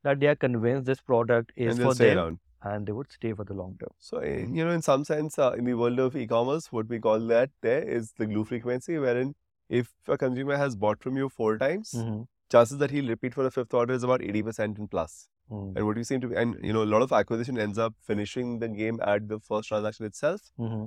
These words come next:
Speaker 2: but the first to second order rate ends up being sometimes as bad as thirty percent.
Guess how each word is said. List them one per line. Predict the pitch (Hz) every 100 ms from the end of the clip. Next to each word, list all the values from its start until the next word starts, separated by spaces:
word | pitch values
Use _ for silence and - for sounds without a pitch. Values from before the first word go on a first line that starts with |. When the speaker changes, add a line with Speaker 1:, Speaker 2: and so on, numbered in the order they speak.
| 110
Speaker 2:
but | 110 107
the | 120
first | 123 131
to | 151
second | 135 127 127
order | 123 120
rate | 123 117
ends | 110 104
up | 110
being | 110
sometimes | 110 107 104 107 107 -
as | 104 104 101
bad | 90 98 98
as | 101 98
thirty | - 95 92
percent. | 90 85 82